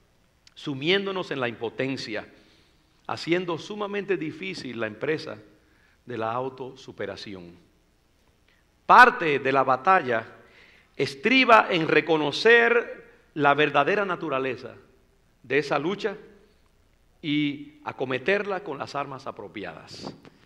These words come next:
Ahí está la cosa, el mal se disfraza muchas veces. Ah, el diablo no quiere que lo reconozcamos como diablo porque sabe que muchas veces ahí entonces se está delatando y vamos a poder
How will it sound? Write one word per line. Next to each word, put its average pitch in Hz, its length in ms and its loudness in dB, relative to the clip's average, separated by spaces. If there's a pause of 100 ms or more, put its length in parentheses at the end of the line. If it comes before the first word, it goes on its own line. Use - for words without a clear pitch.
(120)
Ahí 165 120 -2
está 196 160 2
la 185 80 0
cosa, 175 180 -4
el 160 60 -2
mal 180 180 0
se 202 120 -2
disfraza 165 480 -6
muchas 123 240 -12
veces. 120 460 -12 (720)
Ah, - 140 -10
el 139 120 -6
diablo 190 220 0
no 190 140 -6
quiere 190 240 -2
que 156 60 -8
lo 139 100 -6
reconozcamos 135 480 -6
como 147 220 -8
diablo 160 260 -4
porque 127 180 -8
sabe 160 220 -6
que 147 100 -6
muchas 143 280 -8
veces 147 260 -6
ahí 127 160 -6
entonces 139 340 -12
se 127 60 -14
está 131 160 -8
delatando 131 500 -4
y 135 40 -10
vamos 123 260 -12
a 117 40 -16
poder 110 360 -8